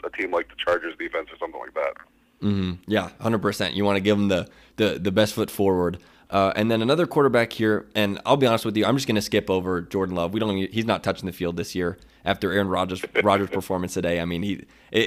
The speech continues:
Speaker 2: it's Aaron Rodgers' team, and he established that, uh, pretty handily. But the L A Chargers got the win off a Randy Bullock missed chip shot field goal to force overtime. Uh, but that offense, against one of the worst defenses in the league,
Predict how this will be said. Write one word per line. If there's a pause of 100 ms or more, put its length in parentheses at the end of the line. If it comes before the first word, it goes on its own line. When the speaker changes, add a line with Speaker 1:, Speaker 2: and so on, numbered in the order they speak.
(100)
Speaker 2:
it's
Aaron
Rodgers'
team,
and
he
established
that, (360)
uh,
pretty
handily. (320)
But (340)
the
L
A
Chargers
got
the
win
off
a
Randy
Bullock (140)
missed
chip
shot
field
goal
to
force
overtime. (480)
Uh,
but
that
offense,
against
one
of
the
worst
defenses
in
the
league,